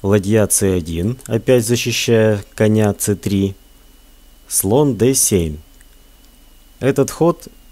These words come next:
как раз и рассчитан, а, на ошибку белых. И в данном случае они как могут ошибиться? Сыграть, например, слон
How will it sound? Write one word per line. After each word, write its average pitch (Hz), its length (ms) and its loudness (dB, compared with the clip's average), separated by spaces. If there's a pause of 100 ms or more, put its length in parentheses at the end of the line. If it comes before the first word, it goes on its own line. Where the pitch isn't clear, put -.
как 117 220 -2
раз 135 340 2
и 120 100 4
рассчитан, 120 640 -2 (800)
а, 95 760 -2 (380)
на 101 200 0
ошибку 98 420 -4
белых. 143 560 0 (1000)
И 196 300 -4
в 123 120 -8
данном 127 360 2
случае 147 440 -2
они 123 180 2
как 110 240 -2
могут 92 260 -2
ошибиться? 85 480 -6
Сыграть, 131 400 -2
например, 143 520 0 (280)
слон 147 480 -2